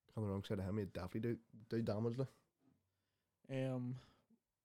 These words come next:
Speaker 2: so yes, we're, we're both in agreement that, uh, Chelsea will have had the better season.
Speaker 1: Mm-hmm.
Speaker 2: Here's a question that you'll really appreciate,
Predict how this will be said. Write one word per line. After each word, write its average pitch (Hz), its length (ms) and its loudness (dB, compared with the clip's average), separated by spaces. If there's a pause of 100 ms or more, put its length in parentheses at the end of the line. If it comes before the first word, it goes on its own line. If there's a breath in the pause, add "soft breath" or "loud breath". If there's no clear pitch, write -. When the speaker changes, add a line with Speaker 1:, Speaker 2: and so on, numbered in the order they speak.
Speaker 2:
so - 140 -2
yes, 139 280 0 (100)
we're, 131 160 4
we're 127 200 4
both 131 220 4
in 127 80 2
agreement 120 380 0
that, - 340 -4
uh, 123 40 0
Chelsea 120 340 0
will 117 80 2
have 117 100 -2
had 123 140 -2
the 120 40 -4
better 117 220 -4
season. 127 400 -2
Speaker 1:
Mm-hmm. 110 240 6 (1700 loud breath)
Speaker 2:
Here's 156 220 4
a - 20 2
question 143 320 2
that 131 80 -8
you'll 139 160 0
really 135 200 4
appreciate, 139 440 0